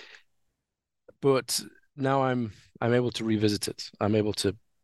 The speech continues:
turn it into a book. Because the thing with weapons and armaments in the First World War, there's always this sort of public interest in it.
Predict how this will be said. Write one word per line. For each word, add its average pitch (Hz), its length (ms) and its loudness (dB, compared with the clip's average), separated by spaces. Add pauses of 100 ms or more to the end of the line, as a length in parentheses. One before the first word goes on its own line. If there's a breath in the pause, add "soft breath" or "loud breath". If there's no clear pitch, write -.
(160)
turn 110 180 6
it 101 40 0
into 98 200 -2
a 98 40 -2
book. 98 280 -2
Because 131 360 2 (300 loud breath)
the 151 60 -2
thing 269 160 0
with 175 120 0
weapons 131 440 0
and 113 80 2
armaments 113 440 2
in 110 40 -2
the 101 80 0
First 110 300 2
World 101 120 0
War, 95 180 -2
there's 110 180 0
always 180 160 0
this 147 120 -4
sort 151 160 0
of 117 200 -2 (1400)
public 131 320 0
interest 120 400 2
in 87 100 -8
it. - 220 -12